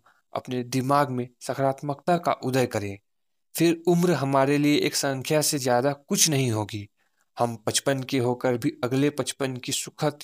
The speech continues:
यात्रा की शानदार योजना तैयार कर सकेंगे। बड़ों के मान के साथ छोटों का मन। चलो बेटा, अंकल को जय करो। देखो बेटा, हमेशा बड़ों का सम्मान करना चाहिए। बड़ों के सामने ऊंची आवाज में बात नहीं करते।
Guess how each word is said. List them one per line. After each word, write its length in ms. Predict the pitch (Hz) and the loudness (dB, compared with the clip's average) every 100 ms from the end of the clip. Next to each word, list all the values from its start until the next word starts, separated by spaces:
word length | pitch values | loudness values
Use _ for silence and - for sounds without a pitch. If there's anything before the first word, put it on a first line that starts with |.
| 135 | -4
यात्रा 420 | 117 113 135 135 | -2 -2 -2 -4
की 200 | - 117 | -4 -8
शानदार 520 | - 139 139 127 120 | -2 0 0 2 0
योजना 340 | 113 110 110 | 0 -4 -4
तैयार 420 | 127 117 110 104 107 | -4 -4 -2 -2 -2
कर 160 | 123 | 0
सकेंगे। 600 | 113 - - 107 104 101 - _ _ _ _ _ _ _ _ _ _ _ _ - | 2 2 0 -6 -6 -10 -14 _ _ _ _ _ _ _ _ _ _ _ _ 4
बड़ों 240 | 131 123 | 8 8
के 160 | 120 123 | 8 6
मान 280 | 113 113 113 | 6 4 4
के 140 | 120 | 2
साथ 260 | 107 113 110 - _ _ | 4 4 2 -4 _ _
छोटों 380 | - - 120 120 | 2 4 6 6
का 140 | 110 104 | 4 2
मन। 320 | 104 104 101 - _ _ _ | 2 0 -2 -12 _ _ _
चलो 200 | - 127 | 4 6
बेटा, 260 | 131 135 135 | 8 8 8
अंकल 280 | 127 120 135 | 8 6 6
को 120 | 139 | 6
जय 160 | 127 127 | 6 6
करो। 460 | 131 131 135 - _ _ _ _ - | 8 8 6 0 _ _ _ _ -2
देखो 220 | 117 131 | 4 6
बेटा, 400 | 131 135 156 175 | 6 8 10 10
हमेशा 340 | 139 123 156 | 8 6 6
बड़ों 200 | 143 135 | 8 8
का 80 | 160 | 8
सम्मान 400 | - 123 120 151 | 6 6 8 8
करना 240 | 185 185 | 8 6
चाहिए। 420 | 190 175 170 139 131 _ _ _ - | 8 8 8 8 4 _ _ _ 0
बड़ों 160 | - | 2
के 120 | - 147 | 4 4
सामने 300 | - 147 143 | 4 4 4
ऊंची 220 | 139 156 | 8 8
आवाज 180 | 147 147 | 8 8
में 100 | 156 | 6
बात 160 | 151 | 6
नहीं 160 | 156 170 | 8 8
करते। 440 | 175 160 160 - | 8 6 4 4